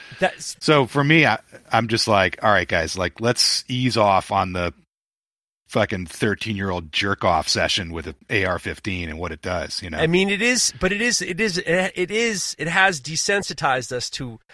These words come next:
Speaker 1: you know, you see a lot of guys. I mean, I'm pro Second Amendment, period. I, I, bu-, be-, the reason why is I believe that, I believe that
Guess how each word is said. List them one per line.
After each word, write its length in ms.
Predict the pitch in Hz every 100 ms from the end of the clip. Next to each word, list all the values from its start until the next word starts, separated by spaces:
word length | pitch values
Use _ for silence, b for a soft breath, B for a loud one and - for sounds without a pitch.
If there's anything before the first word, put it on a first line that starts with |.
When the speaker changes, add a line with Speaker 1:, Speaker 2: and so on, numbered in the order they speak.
| 127
Speaker 1:
you 100 | 127
know, 80 | 185
you 140 | 147 -
see 160 | -
a 60 | 156
lot 160 | 139
of 60 | 131
guys. 120 | 139
I 80 | 202
mean, 140 | 247 247
I'm 280 | 220 277 233
pro 300 | - 202 196
Second 340 | - 151 117
Amendment, 300 | 110 101 85 _ _ _ _
period. 360 | - 151 80 - _
I, 260 | 147 180 190
I, 40 |
bu-, 120 | 185 - -
be-, 140 | 156 202
the 160 | 202
reason 300 | 254 247 196
why 240 | 170 156 127
is 340 | 82 - - - b b
I 140 | 143 165
believe 600 | 170 165 160 156 131 -
that, 360 | 135 127 117 - _
I 100 | 131
believe 480 | 131 143 139 135 113
that 340 | 120 110 101